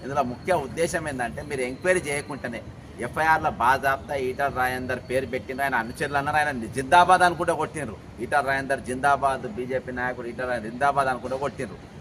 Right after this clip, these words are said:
కొట్టినాక అన్ని ప్రూఫ్లు ఉన్నాక, వీడియోలు ఉన్నాక, అన్ని టీవీలలో, అన్ని పేపర్లలో బాజాప్తా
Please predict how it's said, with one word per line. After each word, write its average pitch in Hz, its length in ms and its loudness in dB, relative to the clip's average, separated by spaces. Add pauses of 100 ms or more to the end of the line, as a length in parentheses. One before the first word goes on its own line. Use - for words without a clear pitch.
(140)
కొట్టినాక 160 380 -2
అన్ని 147 200 -2
ప్రూఫ్లు 170 480 -2
ఉన్నాక, 156 300 -4
వీడియోలు 160 500 4
ఉన్నాక, 151 240 -2
అన్ని 160 340 2
టీవీలలో, 156 540 -2
అన్ని 139 240 -2
పేపర్లలో 143 580 -4
బాజాప్తా 143 640 0